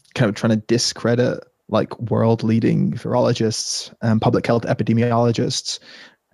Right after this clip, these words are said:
And like you say, having zero clue about the degree of training that goes into getting into one of those positions. Um, like, these are not just some, like,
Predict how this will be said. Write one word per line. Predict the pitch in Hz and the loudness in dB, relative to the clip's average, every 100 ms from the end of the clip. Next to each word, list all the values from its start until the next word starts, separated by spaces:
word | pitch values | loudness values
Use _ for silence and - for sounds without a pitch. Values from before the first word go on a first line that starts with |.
| - | -4
And | 120 117 110 113 202 _ _ | 0 2 2 2 -2 _ _
like | 135 131 | -2 0
you | |
say, | 127 120 | 0 0
having | 120 123 120 117 - _ 131 | 2 2 2 0 -4 _ -2
zero | 113 143 156 139 135 | 0 2 4 2 0
clue | - 135 123 101 | -2 2 2 2
about | 110 | 0
the | 110 | 0
degree | 110 110 117 120 123 120 | 0 -2 0 2 2 2
of | 113 | 0
training | - - 127 127 120 104 101 127 _ | -4 0 2 4 2 0 -4 -10 _
that | 120 - | -4 2
goes | 120 117 117 | 2 4 2
into | 117 107 | 0 0
getting | 117 120 113 | 0 2 2
into | 110 | 0
one | 113 | 2
of | 113 | 2
those | 117 | 0
positions. | - 117 117 156 196 - - - - - - | 0 -2 2 2 2 0 -10 -20 -20 -20 -6
Um, | 117 117 113 110 110 113 - _ _ | 0 2 2 2 2 -2 -8 _ _
like, | 131 120 - - | 2 2 -4 -4
these | - 151 | 0 2
are | 143 | 2
not | 135 - | 0 0
just | 120 113 - - | 0 0 -8 -10
some, | - - 120 120 120 110 - - | -4 2 2 2 0 -4 -14 -4
like, | 120 113 | 0 0